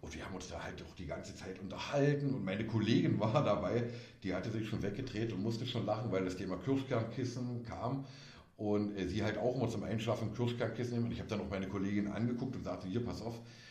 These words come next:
wir müssen dein Kirschkernkissen wegschmeißen. Ich sag nicht, dass dein Hirn auch noch kaputt geht." Äh, und ich dachte, "Ja, das mache ich auch sofort." Der Notarzt hat gelacht, der Notarztfahrer hat gelacht. Und ich hatte dann die Dame letztendlich so weit,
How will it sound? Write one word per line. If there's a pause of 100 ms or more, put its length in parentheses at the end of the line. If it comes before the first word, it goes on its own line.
(140)
wir
müssen
dein
Kirschkernkissen
wegschmeißen.
Ich
sag
nicht,
dass
dein
Hirn
auch
noch
kaputt
geht." (580)
Äh,
und
ich
dachte,
"Ja,
das
mache
ich
auch
sofort."
Der
Notarzt
hat
gelacht,
der
Notarztfahrer
hat
gelacht. (540)
Und
ich
hatte
dann
die
Dame
letztendlich
so
weit,